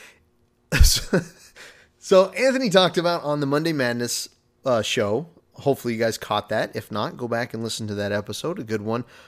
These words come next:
um, about the cost of, uh, of these new, new Xboxes. The Xbox Series X is gonna be four ninety-nine, and the Xbox Series S is going to be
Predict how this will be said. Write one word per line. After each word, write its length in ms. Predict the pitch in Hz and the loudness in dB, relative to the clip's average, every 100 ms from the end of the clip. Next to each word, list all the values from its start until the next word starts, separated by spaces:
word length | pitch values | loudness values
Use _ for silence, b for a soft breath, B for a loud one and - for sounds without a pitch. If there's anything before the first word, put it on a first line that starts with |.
| B - | B -6
um, 460 | 104 101 95 92 _ _ - _ _ _ - | -4 -4 -6 -10 _ _ -16 _ _ _ -8
about 480 | 110 120 127 143 _ 151 | -2 0 0 -4 _ -14
the 220 | 131 131 | -6 -6
cost 760 | - - 101 139 - - - - b b b _ - | -6 -10 -8 -8 -10 -12 -16 -20 b b b _ -6
of, 560 | 120 120 123 120 117 | -2 -2 -2 -4 -4
uh, 440 | 131 131 127 127 127 - _ _ - | 0 2 2 0 -4 -10 _ _ -4
of 260 | 131 120 127 | 0 0 -2
these 340 | 156 139 123 | -4 -4 -4
new, 500 | 135 151 160 160 160 151 | -2 0 0 -2 -6 -10
new 240 | 131 165 175 | -6 -4 -4
Xboxes. 880 | 147 - - 104 95 92 - 98 | -4 -6 -8 -6 -6 -6 -10 -10
The 100 | 107 | -2
Xbox 420 | 127 143 143 143 - | 0 0 -4 -4 -2
Series 300 | 156 135 - | -2 -2 -2
X 280 | 147 165 139 | -4 -4 -8
is 120 | - | -8
gonna 160 | 131 | -6
be 140 | 127 117 | -6 -6
four 260 | - 143 | -4 -4
ninety-nine, 720 | 139 135 135 120 113 131 208 - B B B B | -2 -2 -4 -4 -4 -4 -6 -10 B B B B
and 120 | 127 139 | -4 -2
the 60 | |
Xbox 380 | 165 170 180 165 | -2 -2 -6 -4
Series 440 | - 156 147 123 - | -4 -2 -2 -4 -6
S 460 | 202 254 208 - - | -4 -2 -4 -6 -8
is 160 | 131 123 | -8 -6
going 260 | 131 131 127 | -4 -4 -4
to 100 | 127 | -8
be 340 | 139 151 143 | -8 -10 -12